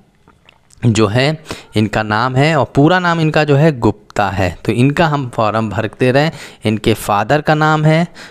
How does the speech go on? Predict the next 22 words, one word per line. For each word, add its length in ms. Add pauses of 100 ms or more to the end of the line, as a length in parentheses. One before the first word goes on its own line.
(140)
जो 100
है 240 (480)
सुशील 680 (1700)
गुप्ता 480 (540)
और 340
इसी 300
तरीके 460
से 280
आप 300
भी 260
अपना 400
फॉर्म 440
भर 180
दीजिएगा। 400
फ़ोन 300
नंबर 300
आप 160
अपना 220
डालिएगा, 400
हम 120
यहाँ 240
पे 160